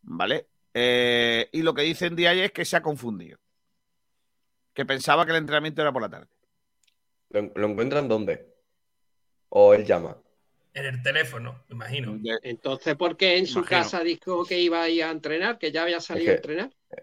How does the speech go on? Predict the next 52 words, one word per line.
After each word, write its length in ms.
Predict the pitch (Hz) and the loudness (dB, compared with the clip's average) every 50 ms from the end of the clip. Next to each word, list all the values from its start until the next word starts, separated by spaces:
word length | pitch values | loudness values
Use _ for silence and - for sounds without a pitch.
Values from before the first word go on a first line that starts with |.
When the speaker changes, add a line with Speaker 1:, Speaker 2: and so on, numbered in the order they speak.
| - | -14
Speaker 2:
es 80 | - - | -14 -2
que 140 | - 113 101 | 4 6 6
ese 80 | 95 | 6
es 60 | 107 110 | 6 4
el 100 | 110 85 | 2 2
Speaker 1:
Es 40 | - | 2
que 60 | 104 | 0
Speaker 2:
tema. 120 | 95 87 - | -2 -2 -4
Speaker 1:
esa 60 | - | -10
información 400 | - - 139 - - 127 123 131 | -10 -8 -8 -6 -2 -2 0 2
Speaker 3:
Vamos 60 | - 151 | 4 6
a 20 | |
ver, 100 | 156 151 | 6 4
Speaker 1:
se 60 | 147 - | 4 2
Speaker 3:
porque 300 | 151 147 147 151 156 151 | 2 2 4 4 6 4
Speaker 1:
da 60 | 143 | 2
Speaker 3:
estaba 340 | - - 185 190 208 208 202 | 4 4 6 8 8 6 6
con 220 | 208 208 202 196 | 6 4 6 8
la 160 | 185 180 175 | 8 8 8
otra, 420 | 175 180 180 - 190 180 160 147 127 | 6 4 4 4 2 2 2 2 2
pero 180 | 147 151 151 151 | 0 -2 -4 -4
es 40 | 156 | -2
que 100 | - 202 | -2 -2
esas 240 | 196 - 220 190 - | 0 2 0 0 0
cosas 280 | - 220 202 - 208 190 | -2 -4 0 0 0 0
no 100 | 196 196 | 0 -2
se 120 | - 208 | -2 -2
pueden 240 | 175 202 202 202 196 | -2 0 -2 -2 -2
decir 260 | 196 190 185 214 202 | -4 -4 -2 0 0
en 40 | 196 196 | 2 2
la 80 | 185 | 2
radio, 380 | 185 190 214 247 254 226 190 180 | 2 4 4 4 4 2 0 -2
hombre. 300 | 165 165 175 208 254 262 | -2 -2 2 4 6 6
Speaker 1:
No, 80 | - 147 | 6 6
Miguel, 360 | 147 151 147 139 160 185 180 | 6 6 6 6 6 6 4
Speaker 4:
Ah, 20 | 127 | 2
que 40 | - | -2
fue, 200 | - - 143 147 | -2 2 4 6
Speaker 1:
Miguel, 260 | 156 156 170 180 170 151 | 6 8 6 6 4 4
no 60 | 151 160 | 0 -2
Speaker 4:
fue 40 | 170 | 0
Speaker 1:
digas 180 | 175 156 156 214 | 2 4 6 6
Speaker 4:
a 60 | 220 | 6
Speaker 1:
eso, 100 | 208 180 | 4 2
Speaker 4:
entrenar. 300 | 175 180 175 175 180 175 160 | 0 0 0 2 0 0 0
Speaker 1:
Miguel. 180 | 135 147 160 | 0 0 0
Speaker 3:
Pero 180 | 156 151 165 170 | 0 0 0 0
no 60 | 180 | 2
quiero 240 | 190 220 247 277 262 | 4 6 6 8 8
decir 340 | 247 226 - 180 170 170 202 | 8 6 4 2 0 0 0
eso. 520 | 247 - - 302 285 214 - - - - _ _ _ _ _ _ _ _ _ _ _ _ _ _ _ _ _ _ _ _ _ _ _ _ _ | 0 0 0 0 0 0 -2 -6 -12 -20 _ _ _ _ _ _ _ _ _ _ _ _ _ _ _ _ _ _ _ _ _ _ _ _ _
Speaker 1:
Pero, 180 | - 92 104 | -14 -10 -10